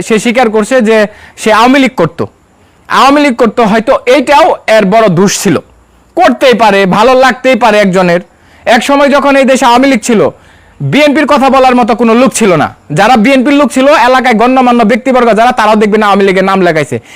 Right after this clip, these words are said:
এখন আবার বিএনপির যদি ভালো পজিশন থাকে, ওই লোকগুলো আবার সর্বপ্রথম ওইখানে যেয়ে তারা গা-, আপনার পাছা ছাকা দিব। এটা হচ্ছে গিয়া মানে কালচার, এটা আমাদের ট্রেডিশন, ট্রেডিশন।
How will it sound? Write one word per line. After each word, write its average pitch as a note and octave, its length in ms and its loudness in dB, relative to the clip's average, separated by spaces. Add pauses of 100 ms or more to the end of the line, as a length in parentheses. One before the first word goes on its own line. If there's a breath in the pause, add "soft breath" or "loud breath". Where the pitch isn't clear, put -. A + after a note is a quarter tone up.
(140 loud breath)
এখন D4 280 2
আবার D4 180 2
বিএনপির C#4+ 500 0
যদি C4 180 0
ভালো A3+ 260 2
পজিশন C4+ 360 0
থাকে, C#4+ 240 -2 (420 loud breath)
ওই F#4 80 2
লোকগুলো D4 340 2
আবার C4 180 2
সর্বপ্রথম A3+ 580 -2
ওইখানে A3 380 0
যেয়ে F#3+ 180 0
তারা E3+ 300 0
গা-, D3 380 0 (200 loud breath)
আপনার E3 220 -2
পাছা G3+ 260 -2
ছাকা D3+ 220 -2
দিব। C#3+ 200 -2
এটা A#3+ 200 2
হচ্ছে C#4 260 -2
গিয়া C4 260 2 (360 loud breath)
মানে C4 240 2
কালচার, C#4 480 0
এটা G#3+ 180 0
আমাদের A#3+ 240 0
ট্রেডিশন, B3+ 520 -2 (760 soft breath)
ট্রেডিশন। C#4+ 500 0